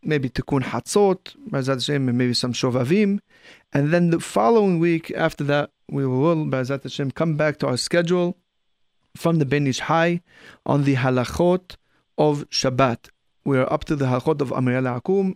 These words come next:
It's a big subject, and Be'ezrat Hashem, we hope to clarify it and explain it.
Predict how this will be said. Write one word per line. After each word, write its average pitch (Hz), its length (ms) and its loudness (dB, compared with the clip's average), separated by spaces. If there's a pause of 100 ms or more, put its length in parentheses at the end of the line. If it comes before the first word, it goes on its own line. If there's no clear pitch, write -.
It's - 160 -12
a 135 40 -4
big 135 260 -6
subject, 190 500 0
and 147 100 -2
Be'ezrat 139 280 -4
Hashem, 143 260 -4
we 131 80 -2
hope 135 300 -2 (580)
to 151 480 2 (240)
clarify 170 520 2
it 160 140 0
and 131 120 -2
explain 156 360 -2
it. 151 240 -6